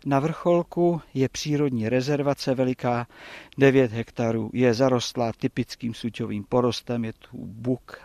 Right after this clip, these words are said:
javor, klen, lípa, jedle, smrk a bohatá malakofauna.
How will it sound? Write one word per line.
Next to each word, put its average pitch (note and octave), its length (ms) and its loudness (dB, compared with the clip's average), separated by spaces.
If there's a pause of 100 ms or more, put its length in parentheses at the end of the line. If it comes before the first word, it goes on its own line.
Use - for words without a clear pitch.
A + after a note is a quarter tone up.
(100)
javor, A#2 420 -2
klen, G#2+ 420 -6 (800)
lípa, A#2+ 640 -2
jedle, A#2 500 2
smrk B2 400 -2 (680)
a C3 160 2
bohatá A#2 480 -4
malakofauna. G#2+ 1000 -4